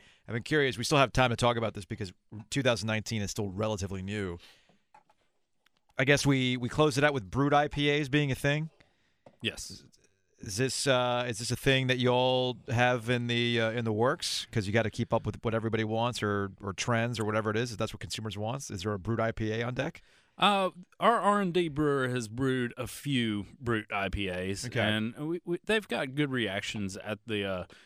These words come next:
Speaker 2: at the brewery. I don't know if releasing them outside of the brewery is in the plans
Speaker 1: Mm-hmm.
Speaker 2: right now. Um, we do have several new beers coming out this year with the, uh,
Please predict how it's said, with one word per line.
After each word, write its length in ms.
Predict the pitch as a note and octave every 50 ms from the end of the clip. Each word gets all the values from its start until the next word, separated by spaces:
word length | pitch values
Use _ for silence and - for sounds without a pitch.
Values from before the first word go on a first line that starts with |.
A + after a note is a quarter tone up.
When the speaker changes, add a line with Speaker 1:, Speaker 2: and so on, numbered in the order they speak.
| _ _ -
Speaker 2:
at 180 | B2+ A#2+ A2
the 80 | - A#2+
brewery. 540 | G2 F#2+ G#2 G#2 G#2+ G#2+ G#2+ A2 A2+ A#2 - -
I 100 | - A#2+
don't 220 | B2+ D3 D#3 D#3 C#3+
know 280 | B2 B2 A#2+ A#2+ B2
if 160 | A2+ - -
releasing 440 | - G2+ G2+ G#2+ A2+ A2 - - A2
them 140 | G#2+ A2 G2
outside 680 | F2 F#2+ G2+ - - - - A2 G2 G#2 G2+ G2+ G2+ G#2
of 500 | - - G#2 G2+ G2+ F#2+ F2+ F2 F#2 G2+
the 440 | G2+ G2 G2 G2 G2 G2 F#2+ F#2 G2 _ _ _
brewery 460 | - A2+ G#2 G#2+ A2+ A#2 A#2 A#2+ A#2 A2+
is 400 | G#2 G2 G2+ G#2 - - - - _ _ _ _ -
in 200 | C3+ A#2+ A#2 A2
the 160 | G#2+ F#2+ F#2+ - _ _ -
plans 600 | - - B2+ B2 B2 C3 C#3+ D#3 D#3 - - - - B2+
Speaker 1:
Mm-hmm. 180 | B2 C#3+ F3+ A3 - - - _
Speaker 2:
right 260 | - G#2+ A2 B2 A2
now. 340 | A#2 A2+ A2+ B2+ C3+ D#3 - - - - - - - _ _ _
Um, 300 | - G2+ G#2 G2 G2 G2 G2+
we 100 | G#2+ A2
do 160 | G#2 A2+ A#2
have 460 | A2+ B2 A#2 A2+ A#2 A#2+ - - - _ _
several 420 | - - - B2+ A#2 B2 B2+ B2+ B2+
new 160 | A#2+ A#2+ A#2+
beers 340 | A2+ A2 A#2+ A#2 A#2 A2+ -
coming 280 | - - B2 A2+ A2+ A2+
out 200 | A2 G#2 G#2+ F#2+
this 240 | A#2 G#2 - - -
year 200 | A#2 A2 A2 A2
with 200 | A2 G#2 G2 - _
the, 180 | - A2 G2+ G2
uh, 220 | G2 G2 F#2+ F#2+